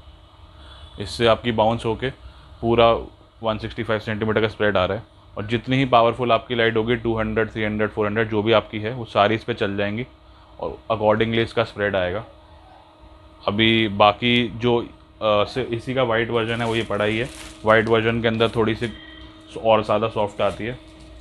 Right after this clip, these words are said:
मतलब अगर आपको नॉन ग्लैमर लुक चाहिए तो उसमें आप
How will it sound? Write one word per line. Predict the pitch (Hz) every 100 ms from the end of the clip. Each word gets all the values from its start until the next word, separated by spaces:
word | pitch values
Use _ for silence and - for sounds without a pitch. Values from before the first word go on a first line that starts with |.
| - - - - - -
मतलब | 110 113
अगर | 110 110
आपको | 104 120
नॉन | 110 110
ग्लैमर | 107 107 107
लुक | 107 110 104
चाहिए | 110 104 107 110 - - -
तो | 104
उसमें | 104 - 107
आप | 110 104